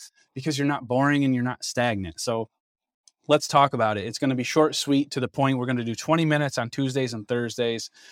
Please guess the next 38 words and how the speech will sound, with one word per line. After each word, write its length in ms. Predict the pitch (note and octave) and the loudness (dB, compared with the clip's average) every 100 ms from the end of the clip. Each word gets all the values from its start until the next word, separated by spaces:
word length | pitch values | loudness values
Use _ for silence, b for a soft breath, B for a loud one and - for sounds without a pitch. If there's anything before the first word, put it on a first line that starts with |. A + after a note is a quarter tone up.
| B | B
in, 320 | C3 B2 A#2+ A#2+ _ - | -2 0 0 -4 _ -10
and 100 | A2+ | -8
it's 160 | A2 | -8
going 240 | - C#3+ D3+ | -2 0 0
to 120 | D3+ | 0
be 380 | C#3+ C#3 C3 A#2+ b b b | 0 0 0 -4 b b b
live 580 | A2 A#2 A#2+ C#3+ D3 C3+ - _ _ | -2 2 2 2 -2 -6 -20 _ _
most 260 | B2+ C3 C3 | -2 0 0
of 120 | B2+ | -8
the 80 | G#2+ | -8
time. 420 | - G#2+ B2 F3 _ _ _ _ _ _ _ - | -8 -6 -4 -6 _ _ _ _ _ _ _ -2
And 260 | B2 B2 | 0 0
it's 180 | A#2+ A#2+ | -4 -6
going 240 | - C#3 C3+ | -4 -2 -2
to 100 | C3+ | -2
be 200 | B2+ B2 | -2 -2
with 380 | A#2+ A#2 A2 B2+ _ | 0 -2 -2 -6 _
real 240 | C3 C3+ C#3+ | 0 2 2
entrepreneurs. 880 | C3+ C3+ - B2+ A2+ A#2 D#3+ F3 - - | 0 -2 -6 -6 -6 -4 -6 -8 -12 -12
It's 160 | A2 | -12
going 200 | - B2 | -6 -6
to 80 | A2+ | -6
be 180 | A#2+ A#2 | -6 -4
with 240 | A2+ A2 G#2+ | -2 -4 -4
real 340 | G#2+ C3 C#3 | 0 4 4
organizational 880 | C#3 B2+ B2 A#2+ A2 A#2 A2 A#2 A2 | 2 0 2 0 -2 -4 -4 -4 -6
influencers. 720 | A#2 A2 C#3 C#3+ D#3 D#3+ E3 | -6 -6 -4 -4 -2 -4 -4
So 160 | - A2 | -4 -2
it 40 | |
might 140 | A2+ | 0
not 160 | A#2+ A#2+ | 0 2
always 240 | A#2+ A#2 | 2 0
be 140 | - B2+ | -2 -4
the 160 | A#2 | -4
owner, 400 | G#2 A2 C3 D#3+ _ B B B B | -4 -4 -2 -2 _ B B B B
but 100 | - | 0
it's 140 | C3 - | 0 2
gonna 280 | E3+ F#3+ | 0 0